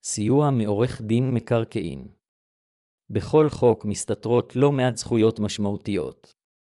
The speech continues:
כך גם בחוקי המס, הקובעים את תשלום מס השבח בעת מכירת נכנס מקרקעין.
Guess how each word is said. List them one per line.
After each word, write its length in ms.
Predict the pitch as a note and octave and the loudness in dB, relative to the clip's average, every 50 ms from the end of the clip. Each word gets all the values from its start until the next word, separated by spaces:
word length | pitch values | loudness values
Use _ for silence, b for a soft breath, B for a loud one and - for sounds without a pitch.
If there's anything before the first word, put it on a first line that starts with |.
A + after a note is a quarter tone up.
| _ _ _ _ _ _ _ _ _ _ - | _ _ _ _ _ _ _ _ _ _ -2
כך 240 | D3 D3 C#3+ - G#2 | 0 0 0 0 0
גם 220 | G#2+ C3 C3+ G2+ | 2 2 2 2
בחוקי 400 | G#2 - - G2 - - B2 A2 | 0 -2 -4 -6 -4 0 0 2
המס, 520 | G2+ F#2+ G2+ G#2 F#2+ F#2+ - - - - _ _ _ _ | 2 0 -2 -4 -4 -6 -8 -12 -14 -14 _ _ _ _
הקובעים 460 | - A#2 - B2 A2 G2+ C3+ D#3+ E3 D3 | -12 -8 -4 -4 -2 0 0 0 0 0
את 120 | - - | -4 -4
תשלום 460 | - - - - C#3 D3 C#3+ C3+ A#2+ B2 | -6 -8 -6 -4 -2 -2 -2 0 0 0
מס 180 | E3+ - - | 0 0 -4
השבח 460 | A2+ - - A#2 G#2 A#2+ D3+ C3+ - | -6 -4 -4 -2 2 2 0 0 0
בעת 280 | A2+ A2 A2 A#2+ - B2 | 0 0 0 0 0 -2
מכירת 460 | A2+ - - A#2 G#2+ B2 C#3+ D#3 - | -6 -6 -4 -4 -2 -2 -2 -2 -2
נכנס 420 | C3 A#2 - - C#3+ D3+ D3 - C3+ | -6 -6 -4 -4 -4 -4 -4 -2 -4
מקרקעין. 680 | A#2 - - A#2 A2 - - A2 F2+ D#2 C#2+ B1+ A#1 | -4 -2 -2 -2 -2 -2 -6 -6 -6 -8 -10 -12 -16